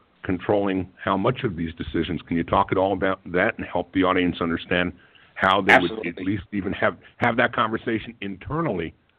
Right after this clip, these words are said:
Speaker 1: before they even look for a company like Arc to try to help them?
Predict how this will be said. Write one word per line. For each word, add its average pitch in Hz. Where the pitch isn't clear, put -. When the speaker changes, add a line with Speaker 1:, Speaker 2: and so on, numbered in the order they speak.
Speaker 1:
before 107
they 107
even 101
look 135
for 98
a -
company 85
like 82
Arc -
to 92
try 85
to -
help -
them? 87